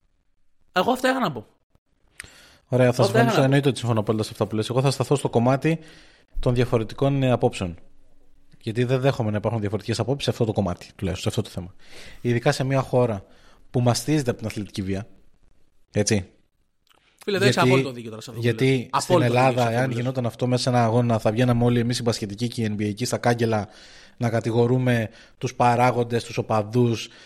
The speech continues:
Speaker 2: και την νοοτροπία και δεν ξέρω τι, αλλά το βλέπουμε αυτό στο N B A και είναι όλα καλά, έλα, πήγε να προστατεύσει το δικό του και καλά έκανε.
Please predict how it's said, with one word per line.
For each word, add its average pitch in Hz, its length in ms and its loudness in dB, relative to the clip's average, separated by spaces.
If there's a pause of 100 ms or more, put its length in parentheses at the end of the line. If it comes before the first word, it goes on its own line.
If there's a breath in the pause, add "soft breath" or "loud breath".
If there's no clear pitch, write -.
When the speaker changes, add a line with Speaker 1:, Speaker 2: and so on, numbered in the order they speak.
(140)
Speaker 2:
και 127 140 0
την 123 120 0
νοοτροπία 113 400 0
και 117 120 0
δεν 117 80 2
ξέρω 110 240 0
τι, 113 240 0
αλλά 113 240 0
το 113 200 -4
βλέπουμε 120 300 0
αυτό 113 180 -4
στο 117 140 -4
N 110 120 -4
B 113 40 2
A 113 220 2 (260 loud breath)
και - 140 0
είναι 123 80 4
όλα 123 140 4
καλά, 117 260 2
έλα, 117 220 2
πήγε 117 140 -2
να 113 80 -2
προστατεύσει - 380 -2
το - 60 0
δικό 104 200 0
του - 80 -18
και - 60 -8
καλά 104 220 2
έκανε. 101 400 -2